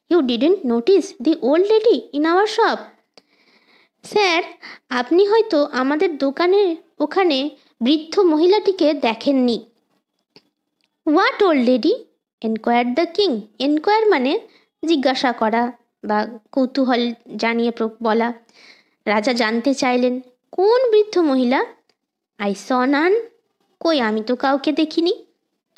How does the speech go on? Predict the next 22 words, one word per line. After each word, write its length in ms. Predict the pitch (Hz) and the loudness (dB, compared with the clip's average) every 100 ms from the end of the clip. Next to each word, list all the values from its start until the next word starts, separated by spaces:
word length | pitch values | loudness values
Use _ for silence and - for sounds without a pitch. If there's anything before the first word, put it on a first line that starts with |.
| - _ - | -20 _ -6
Now 220 | 233 214 226 | -2 -2 0
the 180 | 254 262 - | -2 -2 -4
king 280 | 277 262 302 | -4 -4 -6
had 440 | - 269 233 220 294 | -8 -4 -4 -2 0
not 140 | 330 - - | -2 -4 -2
seen 240 | 311 302 294 | -2 -2 -4
any 260 | 285 415 466 | -2 0 2
old 300 | 277 254 208 | 2 2 0
lady। 200 | 202 196 185 _ _ _ _ _ - | -4 -6 -16 _ _ _ _ _ -6
এবার 380 | 339 381 285 330 | -2 0 2 2
রাজা 280 | 277 262 359 | 0 0 -2
সত্যিই 600 | - 269 - - 427 403 | 0 -2 -2 2 4 4
কোনো 360 | 359 370 359 | 2 0 2
ওল্ড 200 | 311 311 | 2 2
লেডি, 200 | 349 359 | 2 2
বৃদ্ধ 320 | 277 294 277 339 | 0 0 0 0
মহিলাকে 440 | 349 349 370 370 | 2 2 2 0
দেখেননি। 720 | 247 247 - 381 330 240 202 _ _ _ _ _ _ _ - | -2 -2 0 0 2 0 -6 _ _ _ _ _ _ _ -10
কা-, 160 | 285 269 - | -8 -8 -6
কারণটা 420 | 269 294 381 392 | -2 0 0 0
কি? 280 | 415 294 190 - _ _ - - - - | 0 0 -2 -8 _ _ -20 -20 -10 -4
Because 380 | 294 440 349 | 0 2 0